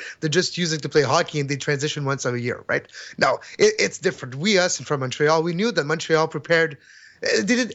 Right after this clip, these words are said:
everything they could to prepare correctly for that game, spending seventeen days in Mexico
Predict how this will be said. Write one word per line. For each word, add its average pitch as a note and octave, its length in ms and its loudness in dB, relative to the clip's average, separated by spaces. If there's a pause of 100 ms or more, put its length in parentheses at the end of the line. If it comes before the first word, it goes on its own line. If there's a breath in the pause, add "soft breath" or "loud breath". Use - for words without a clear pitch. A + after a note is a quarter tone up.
everything B3 380 2
they G#3 100 4
could E3 320 0
to C3+ 80 -14
prepare D#3 500 0
correctly D#3 380 0
for B2+ 100 -8
that A2+ 220 -4
game, A2+ 180 -8
spending F3+ 400 0
seventeen A#3 560 0
days D#3 380 0 (280 loud breath)
in A3+ 160 4
Mexico D3 640 0